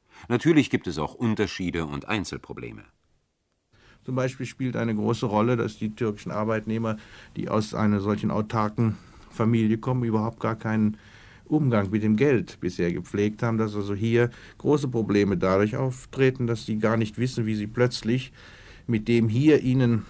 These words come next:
Speaker 2: angebotenen Möglichkeiten fertig werden können. Wir haben gerade in den letzten Monaten eine große Fülle an Arbeit zu bewältigen gehabt, wo es darum ging,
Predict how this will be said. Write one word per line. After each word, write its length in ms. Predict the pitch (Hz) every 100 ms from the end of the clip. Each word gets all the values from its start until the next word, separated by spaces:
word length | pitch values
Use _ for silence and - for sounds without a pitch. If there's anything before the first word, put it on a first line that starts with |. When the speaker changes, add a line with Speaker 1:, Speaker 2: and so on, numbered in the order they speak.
| - -
Speaker 2:
angebotenen 1080 | - 143 156 123 110 120 110 117 110 107 104 - -
Möglichkeiten 800 | 123 147 147 104 - 98 95 90
fertig 460 | - 107 - 87 -
werden 380 | 90 87 87 - - -
können. 340 | - 120 98 - -
Wir 220 | 120 135
haben 400 | 139 139 139 127 -
gerade 340 | 120 131 131
in 80 | 127
den 120 | 123
letzten 680 | 123 139 - - 127 120 117 - - - - -
Monaten 720 | 120 139 104 85 107 127 147 - - - - -
eine 280 | - 123 120
große 640 | 120 151 147 - 98 90 85 -
Fülle 380 | - 139 135 101
an 120 | 101
Arbeit 400 | - 120 120 123
zu 140 | -
bewältigen 560 | 117 107 117 120 117 117
gehabt, 400 | 113 113 123 - -
wo 100 | 123
es 100 | 107
darum 400 | 113 113 110 104
ging, 340 | 120 139 156